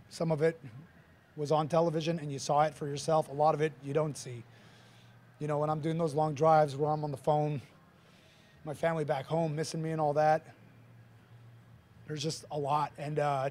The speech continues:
to end this, this historic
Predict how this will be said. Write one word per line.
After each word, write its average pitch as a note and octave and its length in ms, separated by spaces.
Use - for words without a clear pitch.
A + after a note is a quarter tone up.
to F3 140
end E3+ 400
this, D#3+ 480
this D3 280
historic E3 640